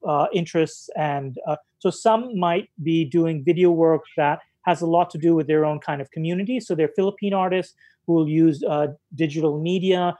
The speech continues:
to really talk about stories, not about Manila, but, you know, the islands. So you have artists who'll do things like that. And then you have artists like in Singapore who are really dealing with, uh, uh, very urban experiences. Uh, so you really have, uh, a great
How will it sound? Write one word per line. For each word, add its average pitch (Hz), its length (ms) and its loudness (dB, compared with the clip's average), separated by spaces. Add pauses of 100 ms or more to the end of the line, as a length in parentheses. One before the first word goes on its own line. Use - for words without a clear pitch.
(160)
to 175 100 0
really 170 200 4
talk 165 280 0
about 147 400 0
stories, 175 320 2
not 196 160 2
about 196 240 0
Manila, 233 420 0
but, 160 260 -2
you 175 100 -6
know, 143 100 -2
the 135 160 0
islands. 170 640 0 (200)
So 185 100 -2
you 175 100 4
have 175 160 2
artists 170 340 4
who'll 165 120 2
do 156 160 0
things 160 260 -4
like 151 180 0
that. 220 300 2 (280)
And 220 100 4
then 240 100 2
you 233 80 -2
have 220 140 4
artists 202 440 2
like 170 160 2
in 165 80 -4
Singapore 214 400 0
who 170 200 2
are 165 60 2
really 180 220 6
dealing 165 300 2
with, 147 160 4 (100)
uh, 143 220 0 (360)
uh, 156 120 0
very 165 260 4
urban 165 300 2
experiences. 147 1040 0
Uh, 139 280 -2 (260)
so 202 300 2 (180)
you 175 180 -2
really 214 300 4
have, 175 460 2 (140)
uh, 151 180 2 (100)
a 151 60 -2
great 160 520 0